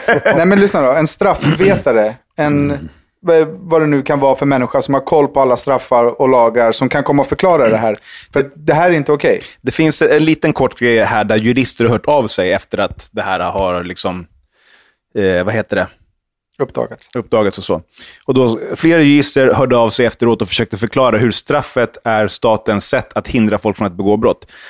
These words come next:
Speaker 3: På en både individuell och samhällselig, samhälls-, samhällig, samhällelig.
Speaker 2: Samhällsenlig.
Speaker 3: Ja, det står samhällelig.
Speaker 2: Ja, det är
Speaker 3: Jag,
Speaker 2: nog
Speaker 3: jag
Speaker 2: fel.
Speaker 3: vet inte ens om det är ett riktigt
Speaker 2: Nej.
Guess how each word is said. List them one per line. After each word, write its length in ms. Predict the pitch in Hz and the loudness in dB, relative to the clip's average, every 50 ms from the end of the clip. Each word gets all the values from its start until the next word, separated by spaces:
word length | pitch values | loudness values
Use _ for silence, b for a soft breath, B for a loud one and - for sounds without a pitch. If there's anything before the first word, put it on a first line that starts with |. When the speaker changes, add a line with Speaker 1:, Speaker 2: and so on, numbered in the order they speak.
| B B | B B
Speaker 3:
På 80 | - 123 | -2 0
en 80 | 127 123 | 2 2
både 220 | 131 131 131 143 | 2 2 2 2
individuell 480 | 139 131 131 120 127 123 135 131 123 120 | 2 2 2 2 2 2 2 2 2 2
och 80 | 110 | 0
samhällselig, 920 | - - 131 117 107 110 113 107 - - 139 135 127 120 117 107 95 90 - _ _ _ _ _ _ _ _ - | 0 0 0 0 0 0 -2 -4 -4 -2 -2 0 0 0 0 -2 -4 -8 -14 _ _ _ _ _ _ _ _ -18
samhälls-, 680 | - - 127 123 117 104 104 - - - - - - - - | -8 -4 0 0 0 0 -2 -6 -8 -10 -12 -12 -12 -8 -4
samhällig, 720 | 120 110 101 92 123 123 135 143 151 151 135 120 117 95 - _ _ _ _ _ _ _ _ _ - | -4 -4 -2 -2 -2 0 0 0 0 0 -2 -2 -4 -6 -10 _ _ _ _ _ _ _ _ _ -12
samhällelig. 720 | - 117 113 104 120 110 113 120 123 123 107 107 - - _ _ - - 120 - - - - - - - - | -8 -6 -4 -4 -2 -2 -2 0 -2 -2 -4 -6 -12 -16 _ _ -8 -8 -8 -8 -10 -12 -16 -20 -20 -20 -16
Speaker 2:
Samhällsenlig. 960 | - - 143 131 120 113 - 131 120 117 - - 165 143 131 127 117 104 101 101 - _ | -8 -4 -2 -2 -2 -4 -4 -4 -6 -6 -6 -6 -4 -4 -4 -2 -4 -6 -8 -10 -14 _
Speaker 3:
Ja, 120 | - - | -6 -2
det 120 | 147 135 131 | -2 0 0
står 220 | - - 151 131 | 0 0 0 0
samhällelig. 880 | - - 143 127 113 101 98 123 127 123 117 104 90 78 80 90 90 85 _ _ _ - | 0 -2 -2 -2 -2 -2 -2 -2 0 0 0 -2 -2 -4 -8 -10 -14 -18 _ _ _ -6
Speaker 2:
Ja, 180 | 107 113 117 117 | -4 -2 -2 -2
det 100 | 113 - | -4 -6
är 40 | 113 | -6
Speaker 3:
Jag, 140 | 117 113 | -6 -6
Speaker 2:
nog 100 | 110 110 | -4 -4
Speaker 3:
jag 80 | 117 107 | -4 -4
Speaker 2:
fel. 100 | 104 98 | -2 -2
Speaker 3:
vet 120 | 113 113 117 | -2 -2 0
inte 80 | 113 | 0
ens 160 | 107 104 - - | -2 -2 -4 -4
om 80 | 110 | -6
det 60 | 101 | -6
är 40 | 101 | -6
ett 80 | 87 95 | -6 -8
riktigt 300 | 101 120 123 - - 120 | -6 -6 -6 -6 -6 -4
Speaker 2:
Nej. 180 | 113 110 107 | -4 -4 -4